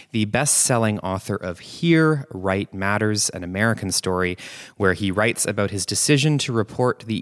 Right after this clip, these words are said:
infamous phone call that led to Donald Trump's impeachment between, uh, Trump and President, Ukrainian President Zelensky. That was where Trump decided to try to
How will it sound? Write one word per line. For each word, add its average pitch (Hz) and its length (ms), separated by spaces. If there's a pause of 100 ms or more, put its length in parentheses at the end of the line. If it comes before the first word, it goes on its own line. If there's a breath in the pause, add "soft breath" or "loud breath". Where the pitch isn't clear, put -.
infamous 147 560
phone 117 320
call 90 320
that 101 240
led 92 220
to 110 100
Donald 90 540
Trump's - 480
impeachment - 960
between, 87 460 (360 loud breath)
uh, 90 200 (100)
Trump 95 460
and 87 200
President, 87 720
Ukrainian 95 460
President 87 380
Zelensky. 90 500 (100)
That 120 360
was 127 340
where 117 460
Trump - 500
decided 120 720
to 107 200
try 104 420
to 101 320